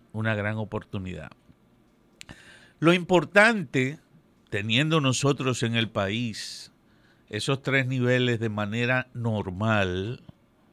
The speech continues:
incluso cubierto por el Estado de manera, de manera constitucional, el Estado dominicano, según su constitución, tiene responsabilidad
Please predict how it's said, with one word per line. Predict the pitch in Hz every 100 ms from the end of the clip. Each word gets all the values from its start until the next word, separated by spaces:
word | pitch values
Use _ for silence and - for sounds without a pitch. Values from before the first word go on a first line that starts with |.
| _ _ _ _ _ _ _ _ _ _
incluso | 107 98 120 139 139
cubierto | - 117 98 107 123 127 - 127
por | 131
el | 120
Estado | 98 - 117 120 107 98
de |
manera, | 87 87 92 110 117 104 95 85 80 78 67 - _ _ _ _ _ _ _
de | 98
manera | 92 92 101 123 127 113 101 92 87 85 85 -
constitucional, | 156 139 - - 139 113 131 - 117 113 151 127 95 - _ _ _ _ _ _ _ _ _ _ _ _ _ _ _ _ _
el | 98
Estado | 95 - 113 131 143
dominicano, | 139 135 135 127 127 120 131
según | - 95 110
su | 113 123
constitución, | 123 117 120 131 - 117 117
tiene | 113 110 120 135
responsabilidad | 123 131 - 123 123 123 113 107 107 131 139